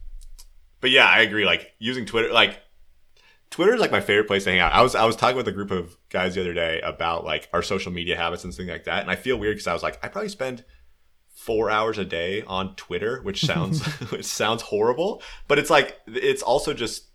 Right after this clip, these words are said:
Speaker 1: a lot of networking and learning type stuff. Like, I live in Omaha, Nebraska, and I don't work for a company. So I don't have devs that I talk to on a daily basis other than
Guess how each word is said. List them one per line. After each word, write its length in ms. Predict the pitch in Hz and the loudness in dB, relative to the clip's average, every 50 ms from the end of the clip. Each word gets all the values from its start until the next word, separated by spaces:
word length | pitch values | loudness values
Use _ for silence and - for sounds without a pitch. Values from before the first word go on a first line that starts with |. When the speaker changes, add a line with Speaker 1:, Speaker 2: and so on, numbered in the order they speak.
| _ _ _ _ _ _ _ _ _ _ - | _ _ _ _ _ _ _ _ _ _ -4
Speaker 1:
a 80 | 95 | -4
lot 240 | 92 87 95 101 107 | -2 0 2 2 2
of 240 | 107 95 - - - | 0 -2 -4 -8 -12
networking 680 | - 95 98 - - 104 101 - 104 98 98 98 98 - - | -6 -6 -4 -4 -4 -6 -6 -6 -6 -6 -6 -6 -8 -6 -6
and 240 | 90 90 90 85 82 | -6 -6 -6 -8 -8
learning 300 | 85 98 110 110 98 98 | -10 -8 -8 -8 -8 -6
type 200 | 92 87 85 - | -6 -6 -6 -6
stuff. 240 | - 87 85 85 85 | -6 -6 -6 -6 -4
Like, 120 | 87 85 | -6 -6
I 60 | 92 113 | -4 -4
live 100 | 123 117 | -4 -4
in 80 | 107 | -6
Omaha, 280 | 98 98 101 92 98 95 | -6 -6 -6 -6 -8 -8
Nebraska, 500 | 92 80 85 85 87 85 - - 92 87 | -8 -8 -6 -6 -6 -6 -8 -8 -6 -6
and 80 | 82 80 | -6 -6
I 80 | 78 | -8
don't 280 | 80 - - 90 98 95 | -8 -6 -6 -6 -6 -4
work 200 | 95 98 95 - | -6 -8 -8 -8
for 80 | 92 | -10
a 60 | 87 - | -10 -10
company. 360 | - 87 87 82 80 76 73 | -10 -10 -10 -10 -10 -12 -10
So 140 | - - 85 | -8 -6 -6
I 60 | 82 | -6
don't 260 | 80 - 95 101 - | -4 -4 -4 -4 -4
have 360 | - 90 92 90 87 85 - _ _ _ _ _ _ _ _ - | -4 -2 -2 -2 -2 -4 -8 _ _ _ _ _ _ _ _ -4
devs 260 | 87 92 98 98 - | -2 -2 -2 -2 -2
that 80 | 90 | -2
I 60 | 82 78 | -4 -2
talk 240 | - 87 87 85 - | -2 -4 -6 -6 -6
to 80 | - 87 | -8 -10
on 60 | 78 | -10
a 60 | 78 76 | -10 -8
daily 240 | 80 78 82 80 | -8 -8 -8 -8
basis 560 | 78 - 76 85 82 - - 76 71 - - - - | -8 -8 -8 -8 -8 -8 -8 -8 -8 -10 -12 -12 -8
other 200 | - 85 85 80 | -6 -6 -6 -6
than 440 | 78 80 78 78 73 76 76 78 80 | -6 -6 -6 -6 -8 -8 -10 -12 -18